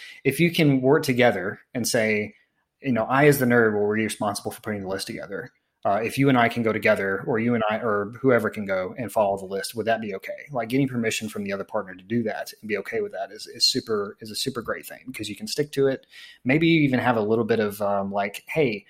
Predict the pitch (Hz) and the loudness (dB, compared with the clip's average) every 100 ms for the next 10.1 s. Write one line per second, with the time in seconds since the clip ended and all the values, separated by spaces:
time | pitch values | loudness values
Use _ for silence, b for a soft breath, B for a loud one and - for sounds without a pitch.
0 | b b 127 165 156 160 131 135 127 120 | b b 0 0 2 4 6 6 4 2
1 | 120 - 117 107 113 - 101 - 95 95 | 2 0 0 0 -2 -2 -6 -6 -8 -8
2 | 110 123 147 127 113 98 87 67 69 _ | -8 -6 -6 -6 -8 -10 -12 -14 -16 _
3 | 151 143 156 147 143 143 123 120 131 131 | -8 -2 0 2 2 4 0 0 0 0
4 | 123 131 120 117 117 117 120 175 - 120 | -2 -2 0 0 -2 -2 -4 -6 -2 -4
5 | 110 - - _ 202 - 165 165 - 156 | -4 -12 -20 _ -18 -16 -14 -10 -6 -6
6 | 104 - - 135 143 135 123 117 - 135 | -8 -16 -6 -4 -2 -2 -4 -6 -14 -16
7 | - _ _ b b b - 147 160 151 | -18 _ _ b b b 2 4 6 6
8 | 139 123 117 120 107 104 104 98 - 101 | 6 4 0 0 0 -4 -4 -4 -6 -8
9 | 95 107 101 101 92 90 - - - - | -8 -8 -8 -8 -8 -12 -14 -14 -18 -18